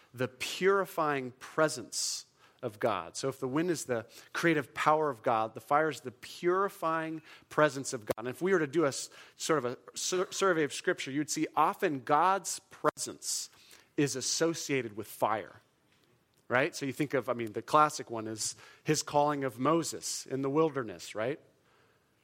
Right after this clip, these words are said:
Through a burning bush. Moses is out in the wilderness, and he sees this bush, and it's burning, it's on fire.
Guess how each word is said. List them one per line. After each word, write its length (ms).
Through 160
a 40
burning 460
bush. 640
Moses 300
is 140
out 140
in 60
the 60
wilderness, 440
and 60
he 40
sees 340
this 240
bush, 340
and 80
it's 140
burning, 500
it's 180
on 200
fire. 640